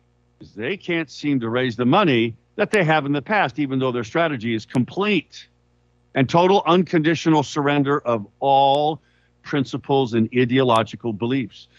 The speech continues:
Not only have we been ignored and scoffed at by the Marxist Party, but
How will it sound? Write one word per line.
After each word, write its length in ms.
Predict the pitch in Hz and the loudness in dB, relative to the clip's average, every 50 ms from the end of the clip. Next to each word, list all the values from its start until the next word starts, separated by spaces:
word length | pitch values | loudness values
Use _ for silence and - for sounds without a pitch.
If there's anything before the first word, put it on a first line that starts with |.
| _ _ | _ _
Not 180 | - 127 131 131 | 0 2 4 4
only 180 | 143 147 147 | 4 4 4
have 340 | 135 139 139 139 135 123 123 | 2 2 0 0 -2 -2 -4
we 260 | 123 131 131 135 131 | -4 -2 -2 0 -2
been 300 | 117 110 104 120 120 113 | -2 -4 -4 -2 -2 -2
ignored 460 | 110 104 95 101 120 127 135 139 127 113 | -2 -4 -2 -2 -2 0 0 0 0 -2
and 100 | 107 101 | -4 -6
scoffed 400 | - - 131 127 127 123 - 131 | -4 -2 0 0 0 0 0 -2
at 160 | 127 127 107 | -2 -2 0
by 160 | 104 107 101 | -2 -2 -2
the 80 | 98 95 | -2 0
Marxist 480 | 104 110 120 123 - - 139 123 - | 0 0 0 -2 -4 -6 -8 -8 -4
Party, 320 | - 131 127 131 135 139 131 | -2 0 0 2 0 0 -2
but 260 | 107 110 110 107 | -2 -4 -4 -6